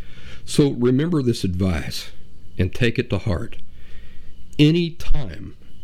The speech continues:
you are doing anything and it's beginning to seem difficult and frustrating,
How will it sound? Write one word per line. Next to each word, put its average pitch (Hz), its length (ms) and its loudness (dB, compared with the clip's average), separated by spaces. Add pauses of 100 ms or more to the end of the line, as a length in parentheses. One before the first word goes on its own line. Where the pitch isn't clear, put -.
(220)
you 104 200 2
are 101 100 0
doing 117 420 2
anything 139 720 0 (1600)
and 104 200 2
it's 98 160 -2
beginning 113 440 0
to 98 100 -4
seem 107 360 2
difficult 107 640 -2
and 82 120 -4
frustrating, 104 720 0